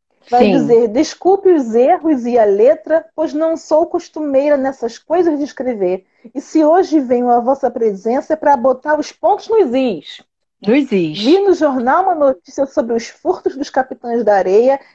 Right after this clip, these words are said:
Speaker 1: e logo depois veio a polícia e disse que ia perseguir eles. E então o doutor dos menores veio com uma conversa dizendo que era uma pena que eles não se emendavam no reformatório para onde ele mandava os pobres.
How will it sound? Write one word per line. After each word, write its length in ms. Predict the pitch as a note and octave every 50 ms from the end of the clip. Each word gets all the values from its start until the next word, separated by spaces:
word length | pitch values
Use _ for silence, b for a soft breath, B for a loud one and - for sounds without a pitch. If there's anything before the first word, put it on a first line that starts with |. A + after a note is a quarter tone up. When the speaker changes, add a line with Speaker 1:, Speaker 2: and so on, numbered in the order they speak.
| b
Speaker 1:
e 80 | - C#4+
logo 300 | C#4+ C#4+ C#4+ C#4+ C4 C#4
depois 500 | A#3 C4+ C4+ C4+ - - B3 A#3+ B3+ A3+
veio 220 | G#3+ B3 B3 A#3+
a 40 | A#3+ A#3
polícia 680 | - A#3 A3 G#3+ G#3+ A#3 C4+ D#4 D#4+ - F4 D#4 - -
e 140 | D4 D4+
disse 320 | B3+ A#3 B3+ B3+ C4+ - _
que 120 | - C4+
ia 100 | C#4 C4+
perseguir 560 | C4+ - C4+ B3+ - - C4 A3+ A3+ B3+ A#3+
eles. 420 | A3 G#3 G#3 G#3+ A3 A3+ A#3 - B B B B B B
E 160 | C#4 D4 D4
então 240 | C#4+ - D4+ D4 D4+
o 80 | C#4+
doutor 380 | A#3+ C4+ C4 C4 - C#4 D4 C#4+
dos 120 | B3+ B3+
menores 600 | B3 A#3 A#3+ A3 G#3+ G#3+ A3 A#3 B3 A#3 A#3 G3+ G3
veio 460 | G#3+ G#3 A#3 B3 D4 E4+ D#4 D#4+ D4+
com 160 | _ - C4+
uma 120 | C4 C#4
conversa 680 | C#4 - B3+ A#3 A3+ G#3 G#3+ A#3+ C4+ D#4 - - - C#4+
dizendo 440 | - C4+ C4+ A3+ B3 D#4 D#4+ D#4+ E4
que 120 | - C#4
era 120 | C#4+ C#4+ D#4+
uma 160 | F4 G4 G4+
pena 400 | G4+ - D#4 C4+ C4+ C#4 C#4 C#4
que 240 | C#4 - D4+ C4+ B3+
eles 240 | B3+ B3 B3+ A#3
não 220 | A#3 A#3 B3+ D#4+ F#4
se 140 | - F#4 E4+
emendavam 520 | E4+ E4+ E4 D4+ C#4 C4 B3+ B3 B3 C4
no 100 | B3 B3+
reformatório 840 | A3+ B3+ A#3+ - B3 B3 B3 B3 C4 - - A#3+ G#3 G3+ G3 G#3 G#3 G#3+ b b b b b b
para 280 | - A#3 B3+ C4+ C#4
onde 280 | C4+ B3 A#3 A#3+ A#3+ C4
ele 160 | B3 B3 B3+
mandava 460 | B3 B3 B3 A#3 A3+ A3+ G#3+ G#3 A3
os 100 | C4+ -
pobres. 560 | - - F3+ D#3+ D3+ D3+ D3+ - D3 - -